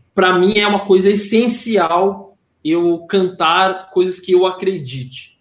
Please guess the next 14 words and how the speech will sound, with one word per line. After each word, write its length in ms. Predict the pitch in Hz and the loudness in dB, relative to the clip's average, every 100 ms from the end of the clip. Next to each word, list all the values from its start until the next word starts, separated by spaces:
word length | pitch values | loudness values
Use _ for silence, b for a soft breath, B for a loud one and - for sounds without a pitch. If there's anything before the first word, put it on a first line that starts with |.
| _ | _
E 120 | 175 | -14
principalmente 760 | 170 208 277 - 220 202 226 - | -10 -8 -8 -8 -6 -4 -6 -6
que 60 | 220 | -4
a 80 | |
letra 440 | 202 190 220 208 220 | 0 0 0 -4 -8
tem 300 | 220 214 233 | -8 -8 -8
um 80 | 240 | -10
significado, 800 | 214 226 220 - - 220 202 202 | -10 -10 -10 -14 -8 -6 -6 -8
tem 80 | |
uma 80 | 202 | -8
mensagem. 560 | 202 214 208 233 139 - B B | -8 -10 -6 -4 -4 -8 B B
Eu 80 | 170 | -4
não 160 | 190 214 | -2 -2
consigo, 1080 | 226 233 - - - 220 170 185 175 127 | -4 -6 -6 -12 -14 -12 -8 -4 -4 -4